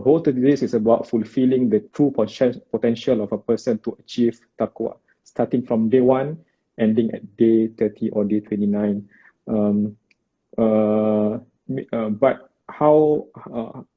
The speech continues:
but when you talk about, try, try to relate with Prophet Muhammad sallallahu alaihi wasallam, how he somehow put his best during, uh, the last ten days, is he kill, he's go beyond, meaning his, apa tu, the, meaning,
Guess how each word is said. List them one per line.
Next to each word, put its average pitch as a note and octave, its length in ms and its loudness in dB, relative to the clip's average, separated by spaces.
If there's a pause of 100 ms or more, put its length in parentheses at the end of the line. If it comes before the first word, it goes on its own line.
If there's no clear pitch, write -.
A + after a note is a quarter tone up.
but B2 260 -4
when B2+ 220 -2
you B2+ 80 -8
talk - 160 -6
about, - 240 -10
try, B2+ 240 -4
try D3+ 80 -6
to C3+ 160 -6
relate A2+ 240 -2
with G#2 160 -8 (180)
Prophet A2+ 220 -8
Muhammad A#2 240 -4
sallallahu A2 160 -2
alaihi A2 160 -2
wasallam, A#2 180 0 (140)
how C3+ 400 2 (320)
he A#2+ 80 -8
somehow B2 400 -4
put - 320 -4
his - 240 -12
best A2+ 640 -2 (560)
during, B2 760 0
uh, G#2 280 -4
the G#2 100 -4
last A#2 260 -2
ten A#2 200 -2
days, B2+ 400 -4 (160)
is A#2+ 160 -6
he B2 180 -8
kill, C3+ 400 0 (240)
he's B2+ 260 -6 (280)
go D3 180 0
beyond, C#3+ 640 -2 (600)
meaning B2+ 380 -2
his, - 600 -8
apa D#3 200 -4
tu, G3+ 120 -4
the, G#2+ 480 0
meaning, A#2 520 -4